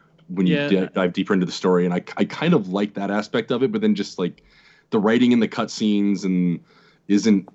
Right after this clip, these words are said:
Speaker 1: the best. It's not terrible, and then just the voice acting kinda is what ruins it in some of 'em.
Speaker 2: Yeah, it's, yeah, like, they ha-, there's, there is a good story to be told in there, and it's, and it is told in parts, but it is not, they don't,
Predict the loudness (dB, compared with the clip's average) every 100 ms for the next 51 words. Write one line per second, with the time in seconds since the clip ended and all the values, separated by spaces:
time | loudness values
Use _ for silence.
0 | -12 -6 -2 0 -2 -4 -8 -6 -6 -4
1 | 0 0 0 -2 0 2 0 -2 -2 -2
2 | 0 -4 -4 -6 -4 -4 -4 -4 -6 -4
3 | -4 0 0 -2 -4 -6 -2 -2 -2 -4
4 | -2 -4 -4 -8 _ _ _ _ -10 -4
5 | -2 -2 -2 -6 -8 -18 _ -20 _ _
6 | _ _ _ _ _ -2 0 2 0 -4
7 | -2 -4 -4 _ -4 0 2 0 -4 -10
8 | -4 -2 0 0 -2 0 2 4 4 2
9 | -2 -6 -2 0 2 2 0 -2 -4 -6
10 | -4 -4 -6 -10 -6 -2 0 2 0 0
11 | -4 -2 2 4 4 0 -2 -2 -2 -6
12 | -12 _ _ _ -6 -2 0 2 0 -2
13 | 0 -2 0 0 0 0 -6